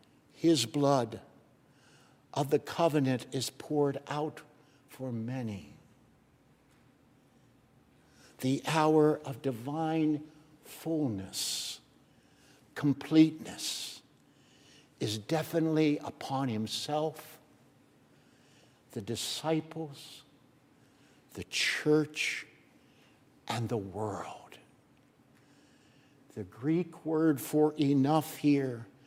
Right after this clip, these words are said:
has the connotation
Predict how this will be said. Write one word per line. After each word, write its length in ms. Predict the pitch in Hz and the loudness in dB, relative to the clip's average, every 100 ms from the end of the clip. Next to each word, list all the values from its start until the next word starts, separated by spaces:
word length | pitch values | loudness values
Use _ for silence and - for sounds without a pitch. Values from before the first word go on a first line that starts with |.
| - - - - _ - | -20 -20 -20 -20 _ 0
has 340 | 143 147 113 | 4 4 2
the 120 | 143 | -2
connotation 1300 | - - 160 156 147 - - 156 151 - 147 131 123 | -4 -4 -2 2 2 -2 -2 0 2 2 0 -2 -6